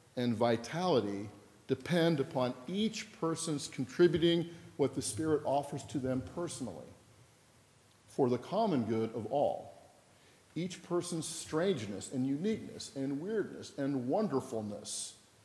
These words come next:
to make up a word, all blended together for the common good.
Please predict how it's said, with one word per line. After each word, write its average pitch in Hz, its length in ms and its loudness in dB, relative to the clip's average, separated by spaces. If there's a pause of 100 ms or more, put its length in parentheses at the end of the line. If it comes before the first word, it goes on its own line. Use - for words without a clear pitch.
(140)
to - 100 -8
make 110 220 -2
up 110 160 -6
a - 20 -4
word, 104 500 -4 (1040)
all 170 440 6
blended 143 420 0
together 107 540 0 (1200)
for 123 100 -4
the 110 100 -2
common 135 460 2
good. 104 300 -2